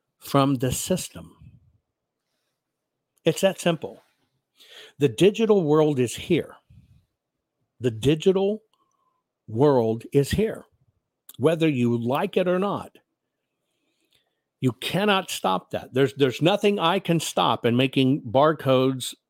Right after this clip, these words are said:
not read like telephone codes anymore. It's done. It's just like Elon says he would pull back some of the patents he sold because of how they're using now, but you just can't do that. It's not the way it works,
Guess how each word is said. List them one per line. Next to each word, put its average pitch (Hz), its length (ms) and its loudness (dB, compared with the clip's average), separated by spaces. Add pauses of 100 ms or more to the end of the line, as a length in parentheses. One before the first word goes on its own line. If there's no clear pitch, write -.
not 131 300 0
read 131 240 0
like 127 240 0
telephone 131 560 -2
codes 127 340 0
anymore. 131 440 0
It's - 180 -4
done. 151 300 0
It's - 120 -8
just 170 200 -2
like 180 240 0 (420)
Elon 165 460 4
says 98 380 -2
he 170 140 2
would 202 240 0
pull 147 200 4
back 131 280 0
some 139 220 0
of 123 60 -2
the 127 80 -2
patents 147 420 -2
he 220 200 -4
sold 90 400 -2 (600)
because 131 300 -2
of 127 120 -4
how 143 200 0
they're 127 160 0
using 139 460 -2
now, 101 200 -4
but - 160 -16
you 107 80 -12
just 147 360 -4
can't 120 260 -8
do 101 140 -4
that. - 240 -14 (760)
It's - 280 -6
not 123 260 -2
the 123 80 0
way 113 200 2
it 113 120 -6
works, - 540 -14